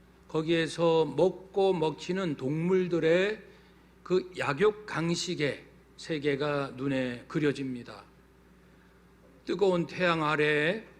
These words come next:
또 가물 때는 마실 물도 부족해서 많은 동물들이 물을 찾아, 에, 그렇게 다니는 안타까운 모습, 에, 눈에 선명합니다.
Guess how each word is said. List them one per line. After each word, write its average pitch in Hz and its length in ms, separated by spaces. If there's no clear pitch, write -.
또 156 160
가물 156 460
때는 156 340
마실 165 400
물도 147 600
부족해서 143 760
많은 185 600
동물들이 175 880
물을 233 400
찾아, 185 440
에, 131 180
그렇게 214 400
다니는 180 580
안타까운 214 680
모습, 147 600
에, 120 220
눈에 143 280
선명합니다. 131 760